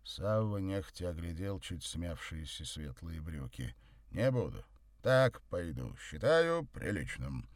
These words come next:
Жду тебя внизу". Спускаясь в парк по лестнице, покрытой зелёной ковровой дорожкой, по бокам которой в китайских вазах стояли цветы,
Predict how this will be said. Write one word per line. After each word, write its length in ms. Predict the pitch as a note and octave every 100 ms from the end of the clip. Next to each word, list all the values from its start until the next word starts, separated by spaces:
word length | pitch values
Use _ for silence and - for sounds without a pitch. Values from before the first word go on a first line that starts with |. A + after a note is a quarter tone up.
| - - - -
Жду 320 | - - D3+ C#3
тебя 320 | E3 D#3+ D#3
внизу". 500 | C#3+ C#3+ C3 B2+ F#2+ - - - - - - - - - -
Спускаясь 720 | - G2 A2 - E3+ D3 A#2+
в 200 | - -
парк 460 | - G2+ - - -
по 100 | E2
лестнице, 640 | G2+ A#2 - F2 - -
покрытой 500 | D#2 - F#2+ G#2+ F2+
зелёной 440 | D#2+ E2 G2 F#2
ковровой 460 | - D#2+ D#2+ G#2 F#2
дорожкой, 720 | D2+ E2+ A#2+ A2 E2+ D2+ B1+ - -
по 100 | D2+
бокам 380 | D2 D2+ - F2
которой 440 | F2 D#2 F#2+ F#2
в 80 | E2+
китайских 600 | - D#2 F#2 F2 - C#2+
вазах 440 | D2+ F#2 D#2+ D#2 -
стояли 480 | - D#2+ E2+ E2+ D2+
цветы, 580 | - D#2+ - B2 B2